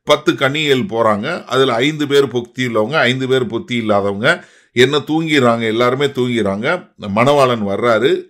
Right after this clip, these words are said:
ஆனா அவங்க அதுக்குள்ள என்ன வாங்க போனாங்க, அங்க இல்ல. அப்படியே அவங்க எல்லாம் வந்து சேர்றாங்க. மத்தேயு இருபத்தி ஐந்தாவது அதிகாரம் பத்தாவது வசனம் பாருங்க. "அப்படியே அவர்கள் வாங்க போன போது மணவாளன் வந்து விட்டார்.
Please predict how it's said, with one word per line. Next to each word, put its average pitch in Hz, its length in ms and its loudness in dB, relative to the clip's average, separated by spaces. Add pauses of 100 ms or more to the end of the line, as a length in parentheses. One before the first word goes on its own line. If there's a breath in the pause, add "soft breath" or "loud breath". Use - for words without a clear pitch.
ஆனா 123 220 0
அவங்க 123 240 0 (280)
அதுக்குள்ள 120 580 0
என்ன 131 200 -2
வாங்க 113 440 0
போனாங்க, 107 320 -6
அங்க 110 280 -6
இல்ல. 117 600 0 (240 soft breath)
அப்படியே 147 380 2
அவங்க 131 220 2
எல்லாம் 135 240 -2
வந்து 123 300 -6
சேர்றாங்க. 101 540 0 (200)
மத்தேயு 120 300 0
இருபத்தி 123 360 0
ஐந்தாவது 113 420 0
அதிகாரம் 113 320 -2
பத்தாவது 110 380 -2
வசனம் 101 260 -4
பாருங்க. 90 240 -8
"அப்படியே 117 720 0 (240 loud breath)
அவர்கள் 127 340 4
வாங்க 151 400 0
போன 123 280 -2
போது 135 200 2
மணவாளன் 135 500 0
வந்து 123 220 2
விட்டார். 113 400 0